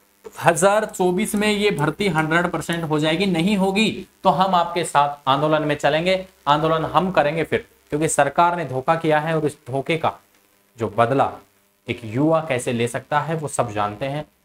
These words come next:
चुनाव सर पे हैं, ठीक है। बाकी अगर चुनावों के बाद कुछ होना है तो वो भी होगा, नई सरकार रहेगी,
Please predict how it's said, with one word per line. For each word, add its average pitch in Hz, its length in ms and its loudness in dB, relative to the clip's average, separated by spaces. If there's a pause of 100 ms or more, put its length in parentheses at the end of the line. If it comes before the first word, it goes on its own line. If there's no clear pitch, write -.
(100)
चुनाव 143 400 2
सर 123 220 2
पे 143 140 -4
हैं, 156 260 -4 (340)
ठीक 147 180 -2
है। 175 200 0 (280)
बाकी 123 240 0
अगर 139 160 2
चुनावों 139 380 0
के 143 140 -2
बाद 135 340 2
कुछ 165 200 -6
होना 151 220 0
है 160 140 -4
तो 135 140 -6
वो 120 180 -2
भी 151 140 -2
होगा, 131 340 0 (300)
नई 135 200 2
सरकार 143 420 0
रहेगी, 147 420 -4